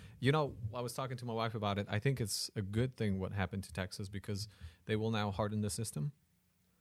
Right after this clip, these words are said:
They will go and fix some of the problems and, uh, probably come out stronger with for the next ten, twenty years. I don't know.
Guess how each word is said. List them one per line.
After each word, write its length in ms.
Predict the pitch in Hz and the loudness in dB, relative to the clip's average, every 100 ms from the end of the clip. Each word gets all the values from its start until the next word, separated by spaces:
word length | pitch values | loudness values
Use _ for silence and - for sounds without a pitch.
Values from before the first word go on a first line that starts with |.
| _ _ | _ _
They 120 | 117 104 | 0 2
will 160 | 101 | 2
go 280 | 95 101 104 | 2 0 2
and 120 | 101 | 0
fix 180 | - 98 | -2 -4
some 140 | - 98 | -2 -4
of 80 | |
the 60 | 92 | -4
problems 500 | - 95 107 117 110 | -4 -2 -2 -4 -4
and, 360 | 95 92 92 110 - - | -4 -4 -4 -8 -14 -12
uh, 40 | 98 101 107 - | -10 -10 -12 -8
probably 260 | 90 110 | -8 -6
come 160 | - 98 | -6 -4
out 160 | 95 | -4
stronger 380 | - 95 107 117 | -4 -4 -2 -2
with 160 | 98 95 | -2 -4
for 100 | 98 | -4
the 100 | 95 | -2
next 240 | 95 - | -2 -4
ten, 240 | - 95 120 | -6 -4 -4
twenty 240 | - 98 | -4 -4
years. 260 | 113 113 117 | -4 -6 -6
I 40 | |
don't 120 | 95 | -6
know. 140 | 98 | -6